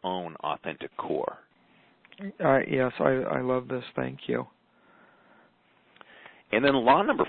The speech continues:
Speaker 1: five, Connie, is, is just, you know, the, the law of receptivity. And this kind of brings it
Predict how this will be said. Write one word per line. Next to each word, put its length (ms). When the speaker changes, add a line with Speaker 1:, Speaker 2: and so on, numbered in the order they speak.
Speaker 1:
five, 500
Connie, 400
is, 120
is 140
just, 160
you 100
know, 220
the, 160
the 60
law 320
of 160
receptivity. 920
And 180
this 80
kind 160
of 80
brings 280
it 140